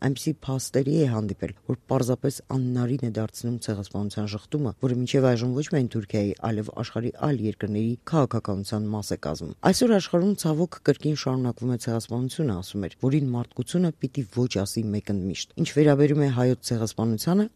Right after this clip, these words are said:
ապա իր բազմաթիվ հանդիպումների ընթացքում Թուրքիայում և Ամերիկայում Մոնթել Վիլյամսը հասկացել է,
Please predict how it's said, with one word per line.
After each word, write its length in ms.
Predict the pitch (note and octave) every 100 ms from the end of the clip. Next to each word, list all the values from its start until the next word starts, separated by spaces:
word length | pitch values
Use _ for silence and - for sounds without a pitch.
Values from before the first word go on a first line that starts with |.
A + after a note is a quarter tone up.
| -
ապա 180 | B2 B2 - C#3+
իր 60 | A2+ A#2
բազմաթիվ 480 | A2+ A#2 A#2 C3+ A#2+
հանդիպումների 580 | A2+ A2 - A2 A2 A2+
ընթացքում 420 | A2 G#2+ - F3+ F#3 -
Թուրքիայում 460 | E3+ C3 D3+ D3 D3 C3
և 100 | A2
Ամերիկայում 520 | A2+ C3+ C#3+ C#3+ C#3+ C#3 -
Մոնթել 300 | E3+ G3 D#3+
Վիլյամսը 420 | D#3+ D3+ D3+ D#3 C#3
հասկացել 500 | C3+ D3+ - C#3
է, 40 | A2+